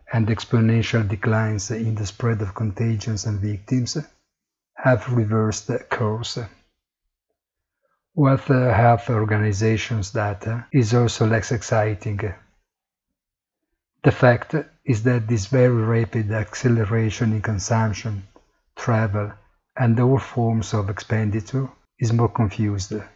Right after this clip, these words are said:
and the support of public spending and monetary lubricants are essential. If we add to this that, by the way, prices of raw materials and transportation,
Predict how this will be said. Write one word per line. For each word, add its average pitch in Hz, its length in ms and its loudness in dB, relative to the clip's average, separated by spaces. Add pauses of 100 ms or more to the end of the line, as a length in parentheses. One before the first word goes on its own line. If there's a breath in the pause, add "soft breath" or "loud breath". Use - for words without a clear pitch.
(420)
and 117 200 0
the 113 80 -2
support 117 640 -2
of 98 180 -4
public 110 400 2
spending 101 720 -2 (120)
and 104 160 -2
monetary 104 500 0
lubricants 110 720 -2
are 113 280 -2
essential. 104 600 -4 (1500)
If - 280 -2
we 123 140 2
add 117 100 -4
to 113 80 -2
this 107 440 -2 (380)
that, 113 260 -4
by 120 180 4
the 117 120 2
way, 104 480 0
prices 113 540 -2
of 104 160 0
raw 113 80 0
materials 107 840 -2
and 104 140 -2
transportation, 104 960 -4